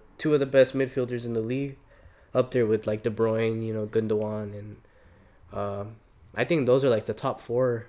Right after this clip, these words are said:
midfielders for me that I just mentioned there. I mean, I guess you can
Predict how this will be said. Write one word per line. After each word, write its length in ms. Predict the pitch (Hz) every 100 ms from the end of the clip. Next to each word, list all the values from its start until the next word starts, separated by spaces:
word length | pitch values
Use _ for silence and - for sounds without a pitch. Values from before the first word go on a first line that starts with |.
| -
midfielders 500 | 127 123 131 120 117
for 120 | -
me 320 | 113 127 127 117
that 140 | 120 113
I 20 |
just 140 | 113 117
mentioned 360 | 117 - 113
there. 200 | 113 117
I 40 | 110
mean, 240 | 107 110 - _ _ _ _ _ 110
I 80 |
guess 260 | 123 139 -
you 60 | 123
can 340 | 120 110 107